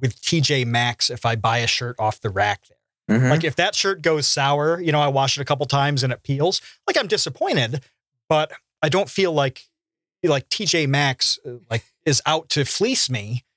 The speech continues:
Speaker 1: I'm just like, "Oh, that one
Speaker 2: Right.
Speaker 1: was a bummer." But if somebody sells, uh, merch that doesn't hold up or it disappoints or something like that, like, you do feel like, "Well, hey,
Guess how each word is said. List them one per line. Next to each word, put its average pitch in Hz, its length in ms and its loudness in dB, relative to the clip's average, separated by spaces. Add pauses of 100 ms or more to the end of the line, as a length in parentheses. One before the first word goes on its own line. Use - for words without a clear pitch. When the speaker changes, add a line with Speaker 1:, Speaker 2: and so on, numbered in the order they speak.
(160)
Speaker 1:
I'm 175 80 2
just 147 100 2
like, 147 140 0
"Oh, 170 120 4
that 156 100 4
one 156 80 0
Speaker 2:
Right. 147 80 -2
Speaker 1:
was 120 120 -4
a 117 40 -6
bummer." 120 380 -4 (720)
But 233 160 0
if 190 140 0
somebody 196 580 -2
sells, 165 500 0
uh, 139 280 0
merch 214 320 0
that 160 100 -2
doesn't 143 280 -2
hold 135 220 2
up 196 180 0
or 143 100 2
it 123 80 0
disappoints 190 580 -4
or 135 40 -6
something 139 300 0
like 120 200 2
that, 208 260 0 (340)
like, 240 160 0 (600)
you 269 60 0
do 392 140 2
feel 226 180 0
like, 165 200 0
"Well, 160 280 0
hey, 147 360 0